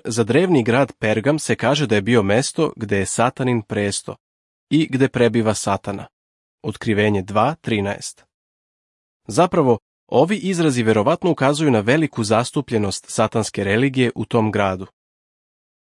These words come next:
Sveto pismo kaže da đavo vlada nad svim kraljevstvima sveta, što znači da on ne prebiva ni na jednom doslovnom mestu na zemlji, već u području zemlje.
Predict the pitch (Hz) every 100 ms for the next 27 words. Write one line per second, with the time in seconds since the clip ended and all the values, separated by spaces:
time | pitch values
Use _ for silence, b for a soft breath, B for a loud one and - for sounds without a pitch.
0 | - - 117 101 - 117 - 151 123 156
1 | 131 107 98 127 156 110 107 139 143 110
2 | 98 - - 196 180 120 110 113 110 -
3 | 113 110 - 107 98 98 - _ _ -
4 | - 101 113 120 107 104 - 120 107 -
5 | 110 - 110 123 156 135 107 110 170 156
6 | 127 131 127 107 107 113 - 151 143 135
7 | 104 95 - 101 92 104 117 147 147 _
8 | _ - 98 - - 110 - 131 131 127
9 | 120 98 98 98